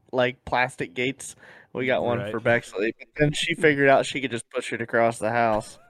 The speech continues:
Speaker 1: It'd move
Speaker 2: <laughs>
Speaker 1: across the floor, so she can
Speaker 2: Uh,
Speaker 1: go where she wanted anyway. <laughs>
Speaker 2: Bronson, Bronson's not too far from that either, man. Like, he, he,
Speaker 1: Oh,
Speaker 2: he's
Speaker 1: yeah.
Speaker 2: running around the house just all over the place. He doesn't feel real good today, but he's just, uh, he's turning into a little human, man. It's crazy.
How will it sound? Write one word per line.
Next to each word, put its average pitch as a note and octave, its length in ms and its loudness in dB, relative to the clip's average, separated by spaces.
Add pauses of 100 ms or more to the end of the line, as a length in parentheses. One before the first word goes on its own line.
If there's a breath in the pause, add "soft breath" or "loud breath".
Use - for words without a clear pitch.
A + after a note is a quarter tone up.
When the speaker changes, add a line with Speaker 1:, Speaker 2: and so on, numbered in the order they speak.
Speaker 1:
It'd B2 180 0
move B2 220 2
Speaker 2:
<laughs> A#2 80 -6
Speaker 1:
across A#2 320 2
the B2 140 -8
floor, A2 340 0 (180)
so F#2+ 220 -2 (400 loud breath)
she - 140 -8
can C3 80 -2
Speaker 2:
Uh, - 20 -4
Speaker 1:
go B2+ 100 6
where B2 100 4
she B2 140 -4
wanted A2+ 380 2
anyway. A2 520 2
<laughs> G#2+ 40 -8
Speaker 2:
Bronson, C3 480 4
Bronson's A2 500 0
not G2 220 -6
too G2 180 -6
far F#2 260 -6
from F2+ 180 -12
that E2+ 180 -8
either, F2 280 -10
man. F2 300 -12
Like, F2 180 -14
he, A2 200 -10
he, G#2+ 200 -4
Speaker 1:
Oh, B2+ 200 10
Speaker 2:
he's G#2 120 2
Speaker 1:
yeah. G2 160 2
Speaker 2:
running F#2 160 -6
around F2+ 260 -8
the F2 80 -10
house F#2 280 -8
just F#2+ 220 -16
all F2 200 -8
over F#2 200 -10
the E2 80 -14
place. D2 260 -14
He A2+ 100 -4
doesn't B2+ 200 -6
feel A2+ 180 -2
real F#2 200 -6
good E2+ 200 -14
today, E2 320 -12
but D#2+ 240 -16 (1040)
he's F2+ 240 -16
just, F2+ 320 -18
uh, F#2 220 -2 (180)
he's G2+ 140 -6
turning A2 300 0
into G2+ 220 -2
a - 40 0
little F#2+ 180 -4
human, G2 460 -8
man. F2 260 -10
It's E2+ 140 -14
crazy. E2+ 520 -8